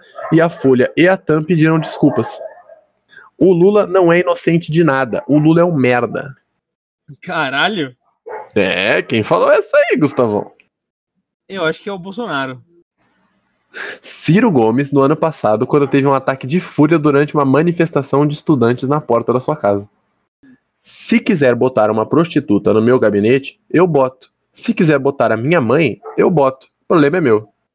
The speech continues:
Speaker 2: Bolsonaro.
Speaker 1: Bolsonaro.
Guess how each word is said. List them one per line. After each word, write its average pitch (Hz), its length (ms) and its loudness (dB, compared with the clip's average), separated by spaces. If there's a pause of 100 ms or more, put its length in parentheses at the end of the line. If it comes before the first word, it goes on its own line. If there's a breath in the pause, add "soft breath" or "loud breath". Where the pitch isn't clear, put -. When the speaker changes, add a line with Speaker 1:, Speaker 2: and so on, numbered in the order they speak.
(160)
Speaker 2:
Bolsonaro. 135 480 -18 (1120 loud breath)
Speaker 1:
Bolsonaro. 95 920 -2